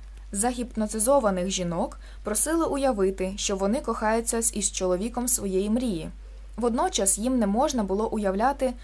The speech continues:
безпосередній статевий акт. Дивовижно, але у свідомості більших учен-, учасниць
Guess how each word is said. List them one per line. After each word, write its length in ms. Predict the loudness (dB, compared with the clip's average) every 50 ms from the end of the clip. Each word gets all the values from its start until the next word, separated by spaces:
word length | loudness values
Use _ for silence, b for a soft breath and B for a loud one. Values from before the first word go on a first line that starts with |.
| B B B B
безпосередній 760 | 0 2 2 2 2 0 0 0 0 2 0 0 0 0 -2
статевий 420 | -2 -4 -2 -2 0 0 0 2 4
акт. 260 | 4 4 4 2 -2 -10 -16 b b b b b b -16 -10 -4
Дивовижно, 640 | -2 -2 0 0 0 0 0 -2 0 0 0 0 2
але 260 | 2 2 4 4 4 2
у 120 | 4 4
свідомості 720 | 4 4 4 2 0 2 2 2 2 0 0 -2 -4 -4
більших 500 | -4 -4 -4 -2 -2 -2 -4 -4 -4 -6
учен-, 280 | -6 -4 -4 -6 -6 -8 -10 -8 -8
учасниць 680 | -6 -4 0 2 4 4 4 4 2 0 -2 -4